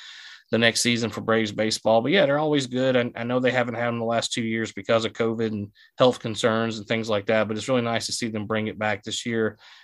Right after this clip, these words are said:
and hopefully it'll be very successful. Should be very successful.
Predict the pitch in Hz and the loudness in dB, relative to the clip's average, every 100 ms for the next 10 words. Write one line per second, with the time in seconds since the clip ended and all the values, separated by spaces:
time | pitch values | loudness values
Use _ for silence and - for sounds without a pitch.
0 | _ - 104 104 101 120 120 110 107 107 | _ 2 4 4 2 -2 0 0 0 -2
1 | 104 107 98 - 110 - - 175 135 101 | -2 -2 -4 -2 -2 -2 0 0 0 0
2 | 101 95 - 76 - - 101 | -2 -2 -6 -8 -8 -12 -16